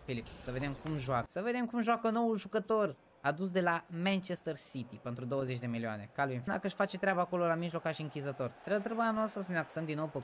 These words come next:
cupă și eventual pe Champions League, fiindcă în Premier League nu știu ce, nu știu dacă o să putem face ceva. Sunt foarte multe echipe și foarte multe meciuri. Și e foarte greu să câștigi absolut pe fiecare. Nu suntem Manchester City.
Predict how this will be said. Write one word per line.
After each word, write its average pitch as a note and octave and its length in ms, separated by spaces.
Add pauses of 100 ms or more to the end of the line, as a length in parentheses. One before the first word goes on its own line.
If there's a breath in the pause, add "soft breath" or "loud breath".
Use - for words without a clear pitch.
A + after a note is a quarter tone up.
cupă A#2 300
și A#2+ 580 (120)
eventual A#2+ 460
pe B2+ 200
Champions B2+ 360
League, A#2 160
fiindcă B2 560 (320 loud breath)
în C#3 100
Premier G#3+ 340
League A3 220
nu A3+ 80
știu A#3+ 160
ce, E3+ 320
nu F3+ 80
știu G3 180
dacă F#3+ 120
o - 20
să D#3+ 100
putem C#3+ 240
face C3 200
ceva. B2 220
Sunt A#2+ 140
foarte G3+ 240
multe F#3+ 260
echipe C#3 380
și A#2+ 160
foarte D#3+ 280
multe E3 220
meciuri. C#3 360 (420)
Și - 80
e - 20
foarte D#3+ 300
greu C3 260 (640)
să B2+ 240
câștigi B2 300
absolut B2 280
pe B2 80
fiecare. A2+ 520 (160)
Nu B2+ 120
suntem B2+ 220
Manchester A#2+ 520
City. - 280